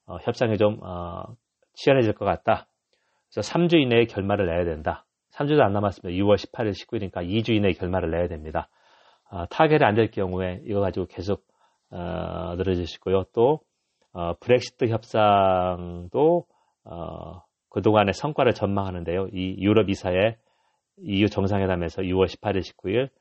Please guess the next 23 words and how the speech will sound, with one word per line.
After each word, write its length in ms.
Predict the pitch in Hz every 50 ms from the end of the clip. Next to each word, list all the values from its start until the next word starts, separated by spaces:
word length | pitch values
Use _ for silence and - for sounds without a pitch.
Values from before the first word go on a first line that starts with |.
| _ _ _ _ _ _ _ -
어, 100 | - 85
오늘 280 | 90 98 104 110 104
주제는, 460 | - - 107 98 104 98 104 104 101 - - 95 90 -
어, 180 | - 95 92 95 - _ _ _ _ _
좀 120 | - 110
이따 140 | 117 113 101
세부적으로 400 | - - 139 131 120 117 98 92
얘기하겠습니다. 520 | 87 90 85 82 - - - 78 80 - _ _ _ _ _ _
세 180 | _ - 156 151
번째, 480 | 165 156 120 - - 117 120 123 120 _ _ _ _ _ _ _ _ _ _ _ _ _ _ -
어, 260 | - 92 92 92 90
비세그라드 540 | - - 131 120 180 175 170 170 165 147 151
사 220 | - - 156 175
개국 260 | 180 196 175 156 131 113
있습니다. 480 | 101 - - 101 90 87 92 85 87 _ _
폴란드, 440 | - 151 151 156 147 139 135 127 127
헝가리, 440 | 113 127 131 127 123 120 117 120
체코, 300 | 117 - - 127 - -
슬로바키아인데 800 | - - 135 127 117 113 101 - - 101 92 92 85 101 95 - _ _ _ _ _ _ _ -
폴란드, 380 | 180 180 185 185 175 165 160
헝가리가 580 | 139 131 139 139 135 127 117 117 110 107 98 -
계속 320 | - 110 - - 110 104
문제인데요. 640 | 87 101 98 95 104 95 90 82 95 120 135 135